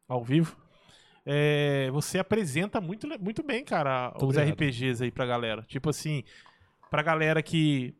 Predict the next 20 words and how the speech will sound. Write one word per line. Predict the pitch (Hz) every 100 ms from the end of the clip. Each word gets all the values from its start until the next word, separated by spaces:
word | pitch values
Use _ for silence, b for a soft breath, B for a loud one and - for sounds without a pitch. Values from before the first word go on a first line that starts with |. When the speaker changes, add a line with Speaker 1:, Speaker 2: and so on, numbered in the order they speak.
| _ _ _ -
Speaker 1:
que | -
tem | 160
vontade | 156 156 143 165 190
de |
começar | - 143 127 - 156 -
e | 196
pra | 196
Speaker 2:
Sim. | 190
Speaker 1:
galera | 190 180 208
que | 233 214 -
já | 139 196
conhece, | - 269 202 214 185
né? | 185 - b b b
Porque, | - 143 170
assim, | 151 160 165 - _ _ _ _
a, | 135 123 - - _ _ _ _ _ _ - _
pra | 156
quem | 147 147
não | 151
sabe, | - 170 220